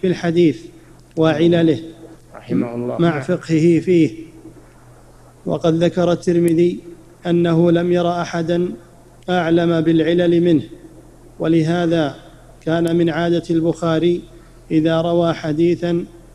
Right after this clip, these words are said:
Speaker 1: اختلف في إسناده أو في بعض ألفاظه أن يذكر الاختلاف في ذلك لئلا يغتر بذكره له، لئلا يغتر بذكره له،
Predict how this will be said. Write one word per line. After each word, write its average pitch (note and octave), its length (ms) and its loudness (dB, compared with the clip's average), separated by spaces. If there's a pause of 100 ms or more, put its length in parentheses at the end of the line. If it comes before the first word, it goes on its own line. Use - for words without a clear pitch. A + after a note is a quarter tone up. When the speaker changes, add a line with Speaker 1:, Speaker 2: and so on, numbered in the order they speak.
(120)
Speaker 1:
اختلف E3+ 540 -2
في E3 340 0
إسناده D#3+ 540 -2 (500)
أو D#3+ 160 2
في E3+ 220 0
بعض E3 280 -2
ألفاظه E3+ 680 -2 (540)
أن D#3+ 180 2
يذكر E3 560 2
الاختلاف E3+ 640 0
في E3 240 0
ذلك D#3+ 400 0 (640)
لئلا F3 720 2 (500)
يغتر E3 640 -2
بذكره E3 680 0
له، D#3+ 180 0 (480)
لئلا E3+ 420 0
يغتر E3+ 800 -2 (200)
بذكره D#3+ 680 0
له، E3+ 200 -2